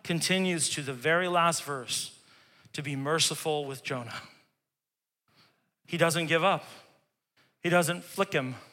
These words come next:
to oblivion. He wants Jonah's heart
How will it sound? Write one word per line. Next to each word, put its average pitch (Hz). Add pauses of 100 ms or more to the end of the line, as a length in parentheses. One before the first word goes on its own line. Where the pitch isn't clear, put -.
(960)
to 175
oblivion. 160 (1040)
He 185
wants 202
Jonah's 196
heart 175